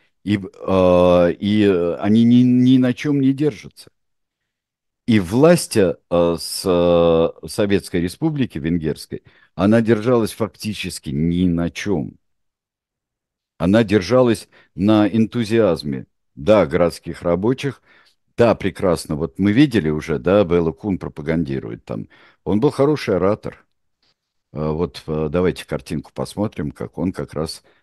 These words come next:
вот возвышается над толпой, а потом крупно посмотрим, как он тогда выглядел. Вот он возвышается над толпой, э, вот, а крупно он выглядел, вот там есть такая фотография,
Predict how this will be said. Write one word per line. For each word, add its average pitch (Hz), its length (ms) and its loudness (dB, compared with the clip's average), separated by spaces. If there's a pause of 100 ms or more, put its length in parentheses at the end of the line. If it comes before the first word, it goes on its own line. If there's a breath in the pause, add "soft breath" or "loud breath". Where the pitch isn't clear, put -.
(100)
вот 73 200 -16
возвышается 78 1000 -4
над 73 340 -6
толпой, 98 500 -2
а - 20 -2
потом 110 440 -2 (260 soft breath)
крупно 120 440 0
посмотрим, 92 560 -2
как - 240 -6
он 82 80 -2
тогда 76 360 -4
выглядел. 58 500 -14 (420)
Вот 82 180 -6
он 78 120 -2
возвышается 73 840 -6
над 62 240 -10
толпой, 90 640 -4 (540 soft breath)
э, 76 200 -4
вот, 78 260 -4
а 80 140 -6
крупно 123 380 -4
он 85 120 2
выглядел, 87 500 -2
вот - 460 -6
там 82 340 -2
есть 76 300 -6
такая 69 300 -8
фотография, 80 680 -8